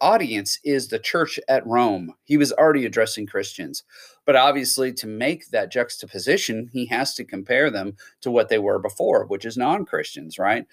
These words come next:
Those who lived according to the flesh. So in verse nine, "You, however, are not in the flesh, but in the Spirit,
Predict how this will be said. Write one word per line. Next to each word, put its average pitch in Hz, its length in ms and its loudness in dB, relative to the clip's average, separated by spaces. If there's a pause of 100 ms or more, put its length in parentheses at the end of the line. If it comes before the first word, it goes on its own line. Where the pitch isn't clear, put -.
(260)
Those 123 420 6
who 120 140 -2
lived 107 320 2
according 98 400 -4
to 90 100 -10
the 95 100 -10
flesh. - 460 0 (840)
So 127 300 2
in 113 100 0
verse 123 280 2
nine, 123 360 4 (280)
"You, 131 200 4
however, 127 440 6
are 123 160 -2
not 101 480 -2 (100)
in 104 160 -4
the 104 80 -4
flesh, 98 480 -4
but 98 240 -4
in 107 160 -6
the 110 80 -4
Spirit, - 540 0